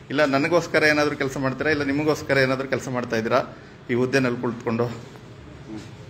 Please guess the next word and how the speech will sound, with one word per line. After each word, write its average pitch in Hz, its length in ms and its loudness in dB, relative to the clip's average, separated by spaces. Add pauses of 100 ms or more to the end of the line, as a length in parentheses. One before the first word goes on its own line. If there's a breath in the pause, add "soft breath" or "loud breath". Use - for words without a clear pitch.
(3500)
ಆತ 151 200 6